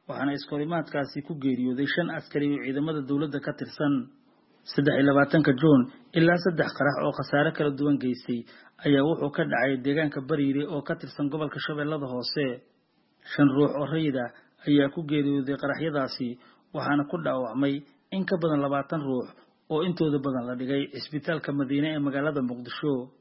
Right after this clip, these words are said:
Sagaalka Julaay, degmada Buurhakaba ee gobolka Baay waxaa loo dhisay golaha deegaanka, kuwaasi oo doortay gudoomiyaha degmada iyo ku-xigeenadiisa. Shan iyo tobanka Julaay,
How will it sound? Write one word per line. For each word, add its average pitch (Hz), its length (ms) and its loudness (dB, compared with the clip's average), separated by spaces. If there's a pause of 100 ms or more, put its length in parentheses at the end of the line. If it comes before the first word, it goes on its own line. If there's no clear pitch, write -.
(160)
Sagaalka 135 480 0
Julaay, 139 480 0 (240)
degmada 147 400 0
Buurhakaba 143 480 -2
ee 135 80 -2
gobolka 143 400 -2
Baay 131 300 0 (380)
waxaa 139 280 -2
loo 160 180 0
dhisay 139 380 -6
golaha 156 320 0
deegaanka, 139 520 -2 (500)
kuwaasi 139 420 0
oo 160 240 -4
doortay 135 460 -4 (380)
gudoomiyaha 151 520 0
degmada 147 320 -4
iyo 143 180 0
ku-xigeenadiisa. 139 840 -2 (720)
Shan - 280 2
iyo 151 120 2
tobanka 143 340 6
Julaay, 139 420 6